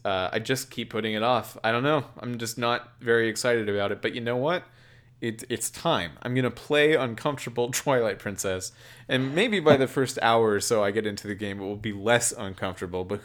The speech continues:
who knows? Um, and th-, that is the way we will greet two thousand eighteen on the Super Jump podcast, by looking straight at it and understanding that it's probably something that, on the whole, we don't really wanna do that much,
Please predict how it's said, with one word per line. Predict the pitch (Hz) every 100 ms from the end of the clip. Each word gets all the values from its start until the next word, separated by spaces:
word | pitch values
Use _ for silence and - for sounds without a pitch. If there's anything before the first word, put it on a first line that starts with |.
| -
who | 160
knows? | 127 101 85 - - - - - _ _
Um, | 117 107 95 92 87 - - - - - - - - 110
and | 107 104 113
th-, | 139 151
that | 143 185
is | 185 139
the | 139
way | 131 123
we | 123
will | 113 101
greet | 107 117 113 - - -
two | - 120
thousand | 113 98 104
eighteen | 101 - - 104 92 90 - -
on | 107
the | 104
Super | - 110 101
Jump | 98 90
podcast, | - 98 95 101 90 85 -
by | 104 92 92 - - - -
looking | 185 220 170
straight | - - 165
at | 143 139
it | 131 131 -
and | 120 113 110 117 -
understanding | 143 131 - 139 131
that | 120
it's | 113 113
probably | - 190 185 143 131
something | - 131 131 117
that, | 104 -
on | 220 240
the | 170
whole, | - 151 151 151 - -
we | - 160
don't | 226 175
really | 151 139
wanna | 127 123 110
do | 98 127
that | 127 127
much, | 135 131 - -